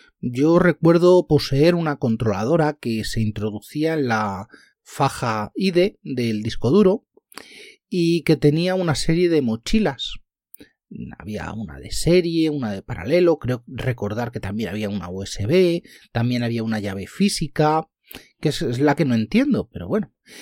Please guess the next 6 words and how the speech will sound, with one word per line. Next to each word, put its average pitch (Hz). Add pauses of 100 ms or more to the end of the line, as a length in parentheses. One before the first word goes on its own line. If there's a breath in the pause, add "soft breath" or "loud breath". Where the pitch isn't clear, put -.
(260 loud breath)
a 139
modo 165
de, 123
de 110
llave, 107 (640)
para 120